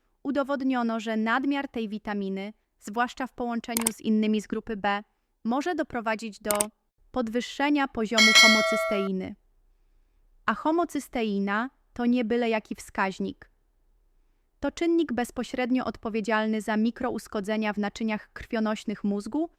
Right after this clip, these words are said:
które prowadzą do stanu zapalnego i zwiększają ryzyko udaru niedokrwiennego. Co gorsza,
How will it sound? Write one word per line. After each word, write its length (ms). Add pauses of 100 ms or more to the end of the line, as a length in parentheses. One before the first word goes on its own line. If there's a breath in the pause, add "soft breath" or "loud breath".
(200)
które 260
prowadzą 460
do 100
stanu 320
zapalnego 760 (400)
i 120
zwiększają 720
ryzyko 440
udaru 380
niedokrwiennego. 1040 (1080)
Co 180
gorsza, 560